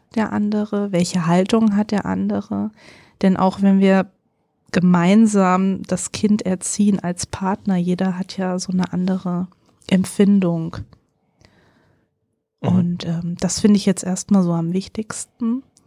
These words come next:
Speaker 1: Ansonsten würde ich immer mit Kommunikation arbeiten, dass man miteinander spricht, dass man über die Gefühle spricht,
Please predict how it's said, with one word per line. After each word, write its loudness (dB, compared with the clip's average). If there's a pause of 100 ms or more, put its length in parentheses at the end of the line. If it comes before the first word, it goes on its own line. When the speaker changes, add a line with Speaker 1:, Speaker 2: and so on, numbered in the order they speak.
(520)
Speaker 1:
Ansonsten 2
würde 0
ich -6
immer 4
mit 0
Kommunikation 0 (360)
arbeiten, 0
dass -6
man 2
miteinander 2
spricht, -2
dass -4
man 0
über -4
die -4
Gefühle -2
spricht, -8